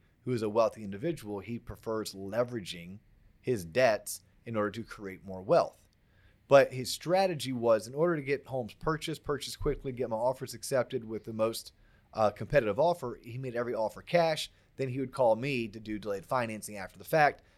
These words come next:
I'd give him seventy or seventy-five percent of the purchase price.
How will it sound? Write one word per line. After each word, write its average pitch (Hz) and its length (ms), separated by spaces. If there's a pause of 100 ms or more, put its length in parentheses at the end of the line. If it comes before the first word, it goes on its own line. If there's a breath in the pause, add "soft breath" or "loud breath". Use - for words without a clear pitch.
(140 soft breath)
I'd 127 220
give 127 180
him 127 160
seventy 120 420
or 113 60
seventy-five 110 560
percent 151 320
of 123 60
the 110 60
purchase 175 340
price. 127 440